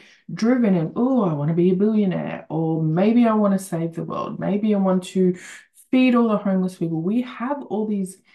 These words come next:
drives towards the things that we want. This is what keeps us here. This is what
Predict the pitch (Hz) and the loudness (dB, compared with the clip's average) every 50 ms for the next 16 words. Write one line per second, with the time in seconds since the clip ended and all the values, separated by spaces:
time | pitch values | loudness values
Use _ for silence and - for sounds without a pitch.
0 | _ _ _ _ _ _ - - - - 170 165 170 170 170 170 180 185 196 202 | _ _ _ _ _ _ -20 -18 -10 -6 -4 -2 0 2 2 2 2 2 2 2
1 | 196 196 196 - - - 180 175 180 180 180 180 175 165 165 - - - 160 - | 2 0 -4 -12 -10 -4 0 2 4 4 4 4 2 0 -4 -8 -12 -14 -10 -6
2 | - 165 160 156 151 - - - - 151 151 156 160 160 151 - - - - 185 | -6 -4 -4 -6 -6 -10 -12 -10 -10 -8 -8 -6 -6 -6 -6 -8 -10 -4 -2 0
3 | 214 262 254 - 226 185 180 - - 185 196 196 196 - - - - 196 190 180 | 0 0 0 -2 -2 -2 -2 -2 0 0 0 0 0 -4 -10 -8 -4 -4 -4 -4
4 | - - - - - - - - - - - 143 127 - - - - - - - | -6 -8 -10 -10 -10 -10 -14 -20 -14 -10 -8 -6 -6 -6 -6 -8 -12 -16 -20 -18
5 | - 196 - - - 180 208 214 - 240 226 214 - 196 185 185 180 180 175 175 | -18 -18 -14 -8 -6 -4 -4 -2 -2 -2 -2 -2 -2 2 4 6 6 6 6 4
6 | 170 - - - - - - - | 2 0 -2 -6 -12 -18 -18 -18